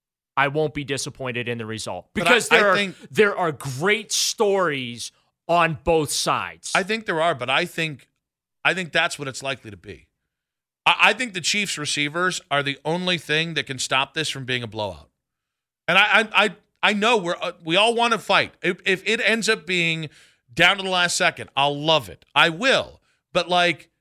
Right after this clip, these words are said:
Speaker 2: the Chiefs are not just the better team. They're the j-, every point that I care about on how you win as a team, the Chiefs are better. Their defense is better.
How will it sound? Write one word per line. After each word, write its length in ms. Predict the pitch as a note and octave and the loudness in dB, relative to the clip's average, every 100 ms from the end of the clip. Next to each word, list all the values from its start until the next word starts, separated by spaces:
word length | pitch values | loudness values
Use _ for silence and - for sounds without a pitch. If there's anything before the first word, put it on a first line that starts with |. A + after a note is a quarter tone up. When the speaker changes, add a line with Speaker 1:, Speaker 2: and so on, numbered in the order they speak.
| _ _ | _ _
Speaker 2:
the 100 | F3 | -4
Chiefs 400 | - A#3 B3+ - | 0 0 -2 -2
are 600 | E3+ E3+ D#3+ C#3 B2 A2 | 0 2 4 2 0 -4
not 320 | D3 F#3 B3 - | -2 0 0 -2
just 560 | F#3 E3 D3 - - _ _ _ | 0 2 2 -2 -12 _ _ _
the 80 | C3+ | -6
better 360 | A#2 F3+ D#3 | 0 2 0
team. 300 | A#2+ G#2+ E2+ _ _ _ _ _ _ A#2+ | -6 -16 -18 _ _ _ _ _ _ 0
They're 200 | F#3+ G3+ | 2 2
the 220 | C3+ E3 | -2 -4
j-, 160 | C3 F3 | -4 0
every 320 | F#3+ A3+ C4 | 0 2 -4
point 420 | - G#3 G#3+ G3 | -4 -2 -2 -2
that 160 | D3 - | -8 -2
I 200 | C#3 E3+ | 2 2
care 280 | - D#3+ E3 | 0 0 0
about 320 | D#3+ F3 F3+ D3 | 2 2 2 0
on 180 | C#3 | -2
how 240 | B2 D3+ E3+ | 0 0 0
you 180 | D#3 D#3 | -2 -6
win 240 | C#3+ D#3+ | -4 -4
as 140 | C#3+ | -4
a 40 | B2 | -6
team, 440 | - C#3+ E3 F#3+ - _ _ | -8 -6 -6 -8 -14 _ _
the 60 | A#2 | -8
Chiefs 280 | E3+ E3+ D3+ | -4 -2 -2
are 40 | |
better. 280 | C#3+ A#2 - _ _ _ _ - | -2 -2 -6 _ _ _ _ -4
Their 100 | C#3+ | -2
defense 520 | B2 D#3 - F#3 - | 2 0 2 0 2
is 80 | F#3 | -2
better. 440 | D#3+ E3+ G3+ G#3+ | 2 2 2 -4